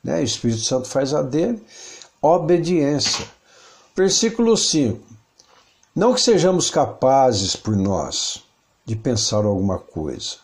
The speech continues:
como de nós mesmos, mas nossa capacidade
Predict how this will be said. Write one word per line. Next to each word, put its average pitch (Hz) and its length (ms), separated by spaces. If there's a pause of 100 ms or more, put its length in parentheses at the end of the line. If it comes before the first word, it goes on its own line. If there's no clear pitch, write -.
(120)
como 123 260
de 127 140
nós 143 300
mesmos, 92 420 (380)
mas 123 160
nossa 156 300
capacidade 123 1300